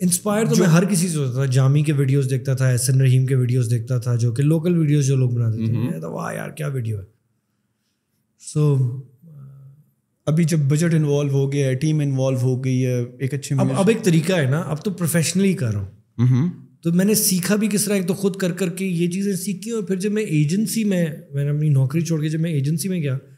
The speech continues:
Speaker 1: तो मैं जाके डायरेक्टर के पीछे खड़ा हो जाया करता था जब शूट्स हुआ करते थे, क्योंकि
Speaker 2: हम्म।
Speaker 1: एजेंसी का काम ही, एडवर्टाइजिंग एजेंसी का काम ही यही है कि वो, अ, क्रिएटिव कॉन्सेप्ट्स बनाते हैं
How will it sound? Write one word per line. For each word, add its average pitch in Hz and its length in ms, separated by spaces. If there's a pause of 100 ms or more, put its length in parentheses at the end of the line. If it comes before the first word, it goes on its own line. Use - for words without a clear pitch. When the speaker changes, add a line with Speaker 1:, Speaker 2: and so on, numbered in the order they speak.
(840)
Speaker 1:
तो 180 60
मैं 202 120
जाके 208 220
डायरेक्टर 180 360
के 196 80
पीछे 170 260
खड़ा 156 200
हो 123 80
जाया 117 160
करता 117 240
था 127 100
जब 127 160
शूट्स 160 380
हुआ 135 120
करते 107 200
थे, 123 140
क्योंकि 143 240
Speaker 2:
हम्म। 120 100
Speaker 1:
एजेंसी 165 240
का 156 80
काम 147 240
ही, 160 100
एडवर्टाइजिंग 143 520
एजेंसी 135 340
का 139 60
काम 135 300
ही 156 80
यही 135 180
है 135 80
कि 131 100
वो, 127 380 (400)
अ, 131 200
क्रिएटिव 139 500
कॉन्सेप्ट्स 135 560
बनाते 135 420
हैं 131 360